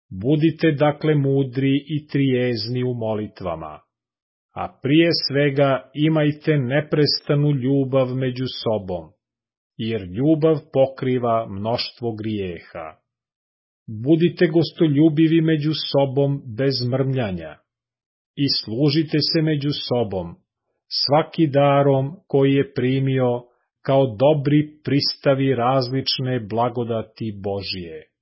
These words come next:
Ako ko govori, neka govori kao riječi Božje. Ako ko služi, neka služi kao pomoći koju Bog daje. Da se u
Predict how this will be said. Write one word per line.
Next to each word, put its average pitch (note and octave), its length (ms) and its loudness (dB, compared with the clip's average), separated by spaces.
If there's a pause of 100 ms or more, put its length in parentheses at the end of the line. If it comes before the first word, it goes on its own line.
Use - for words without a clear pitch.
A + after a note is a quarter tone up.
(680)
Ako A2 400 -4
ko E3+ 300 4
govori, D3+ 580 4 (260)
neka A#2+ 340 -6
govori C#3+ 640 2
kao C3+ 280 2
riječi C3+ 720 -2
Božje. F#2+ 640 -4 (800)
Ako G#2 440 -6
ko C3+ 120 0 (200)
služi, D3 520 2
neka D#3 260 0 (180)
služi D3 600 0
kao C#3 400 2
pomoći C#3+ 800 0
koju C#3 300 2
Bog B2+ 480 -2
daje. G#2+ 640 -2 (1000)
Da G#2 300 0
se E3 220 0
u D#3+ 120 4